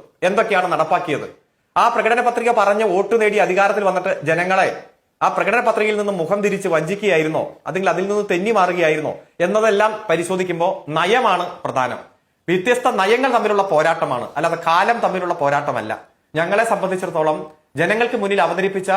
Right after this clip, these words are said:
മുഴുവൻ കാര്യങ്ങളും നടപ്പാക്കുവാനുള്ള ആത്മാർത്ഥമായിട്ടുള്ള ശ്രമമാണ് ഞങ്ങൾ നടത്തിയത്. രണ്ടായിരത്തി പതിനാറിൽ അറുന്നൂറ് കാര്യങ്ങളാണ് ജനങ്ങൾക്ക് മുന്നിൽ അവതരിപ്പിച്ചതെങ്കിൽ അതിൽ അഞ്ഞൂറ്റി എൺപത് കാര്യങ്ങൾ പൂർത്തീകരിച്ചു എന്ന് ഞങ്ങളുടെ രണ്ടായിരത്തി ഇരുപത്തൊന്നിലെ പ്രകടന പത്രികയുടെ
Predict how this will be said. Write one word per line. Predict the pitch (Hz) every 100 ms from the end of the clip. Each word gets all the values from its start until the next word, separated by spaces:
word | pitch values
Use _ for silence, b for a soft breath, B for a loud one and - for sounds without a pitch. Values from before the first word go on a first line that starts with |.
| 190 -
മുഴുവൻ | 156 180 240 262
കാര്യങ്ങളും | 233 214 208 202
നടപ്പാക്കുവാനുള്ള | 180 185 202 196 190 185 180
ആത്മാർത്ഥമായിട്ടുള്ള | 160 - 202 208 214 190 170 170
ശ്രമമാണ് | 160 170 175 147 147 -
ഞങ്ങൾ | 143 156
നടത്തിയത്. | 135 127 131 113 - _ _ -
രണ്ടായിരത്തി | 165 185 185
പതിനാറിൽ | 196 175 190 202 196
അറുന്നൂറ് | 180 208 254 233
കാര്യങ്ങളാണ് | 190 196 196 185 170
ജനങ്ങൾക്ക് | 170 190 190
മുന്നിൽ | 180 175
അവതരിപ്പിച്ചതെങ്കിൽ | 151 160 160 156 147 120 - _ _ 165
അതിൽ | 208
അഞ്ഞൂറ്റി | 185 208 262 262
എൺപത് | 262 220 226 247
കാര്യങ്ങൾ | 226 214 220 233
പൂർത്തീകരിച്ചു | - 202 208 240 240 233 240
എന്ന് | 220 202 226
ഞങ്ങളുടെ | 202 185 202 214
രണ്ടായിരത്തി | 202 180 196 220 220
ഇരുപത്തൊന്നിലെ | 214 214 220 214 220
പ്രകടന | 185 190 208
പത്രികയുടെ | 220 202 190 196 190 -